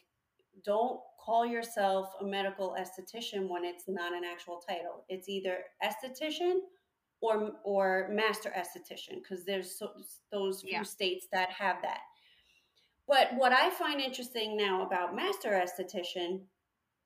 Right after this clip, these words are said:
Speaker 1: is I've been doing this for fourteen years, and I've been in every facet of aesthetics,
Speaker 2: Yeah.
Speaker 1: except for makeup. And I do not ever talk about makeup. I love makeup.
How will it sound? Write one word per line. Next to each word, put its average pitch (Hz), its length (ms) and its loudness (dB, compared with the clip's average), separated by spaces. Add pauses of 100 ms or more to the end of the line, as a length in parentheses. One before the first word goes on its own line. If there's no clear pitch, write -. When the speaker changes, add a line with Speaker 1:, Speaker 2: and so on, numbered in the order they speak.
(200)
Speaker 1:
is 202 120 -6
I've 240 180 6
been 262 140 0
doing 226 280 0
this 214 200 -4
for 208 120 -10
fourteen 208 580 -4
years, 196 320 2
and 190 140 0
I've 190 220 0
been 196 240 0
in 190 320 -2
every 196 460 2
facet - 640 -2 (460)
of 180 380 2 (640)
aesthetics, - 680 0 (140)
Speaker 2:
Yeah. 190 100 -6
Speaker 1:
except 208 280 -2
for 247 100 -4
makeup. 190 460 0 (320)
And 185 220 0
I 185 160 2
do 190 200 -4
not 185 300 0
ever 254 720 4
talk 226 280 -4
about 202 260 2
makeup. - 380 -4
I 202 100 4
love 214 320 4
makeup. 254 480 2